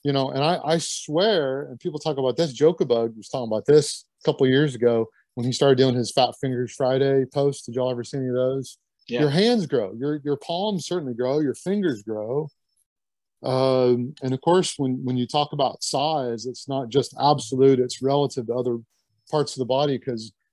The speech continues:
Speaker 1: you know, we're visual creatures, right? We take everything in, in relation to other things. So, um,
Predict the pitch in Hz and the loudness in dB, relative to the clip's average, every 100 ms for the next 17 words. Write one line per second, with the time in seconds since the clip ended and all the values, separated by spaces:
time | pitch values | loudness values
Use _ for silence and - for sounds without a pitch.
0 | _ - 143 135 131 123 123 131 175 170 | _ -14 -4 0 4 6 6 6 6 6
1 | 135 - 175 147 113 104 117 120 120 - | 6 4 -2 0 -4 -4 -2 -4 -4 -2
2 | 147 143 135 131 120 120 120 117 107 110 | 0 0 0 -2 -4 -2 -2 -2 -2 0
3 | 117 117 110 113 104 110 101 113 - - | 0 -2 -4 -6 -6 -8 -8 -12 -14 -14
4 | _ _ _ _ _ _ _ - 123 113 | _ _ _ _ _ _ _ 4 6 8
5 | 120 127 117 110 110 | 6 4 0 0 -2